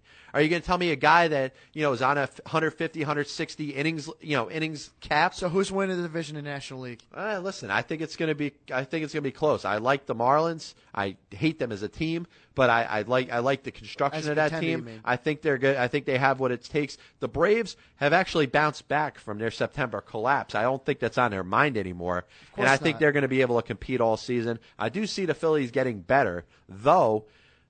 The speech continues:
Speaker 1: The more that they struggle right now, the more doubts I'm starting to have as far as them being able to stick in there.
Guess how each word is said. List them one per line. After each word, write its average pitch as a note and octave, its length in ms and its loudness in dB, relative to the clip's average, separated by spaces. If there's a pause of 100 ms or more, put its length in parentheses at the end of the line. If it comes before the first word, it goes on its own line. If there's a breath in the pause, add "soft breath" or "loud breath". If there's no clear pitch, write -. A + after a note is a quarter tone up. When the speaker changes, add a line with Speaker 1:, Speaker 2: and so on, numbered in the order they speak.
Speaker 1:
The A#2 100 0
more D#3 280 4
that D#3+ 140 -2
they D3 160 0
struggle C3+ 480 2
right D#3 220 2
now, D#3+ 380 -2
the G#2 100 -4
more C3 240 2
doubts C3 340 0
I'm A2+ 100 -6
starting A#2 360 0
to E2+ 60 -8
have G#2 580 0 (180 soft breath)
as G#2 140 -6
far A#2 180 4
as G#2 100 2
them A2 160 -2
being A2+ 220 -2
able G#2+ 220 0
to G2 80 -2
stick - 280 -4
in D3+ 120 -2
there. F2 240 -6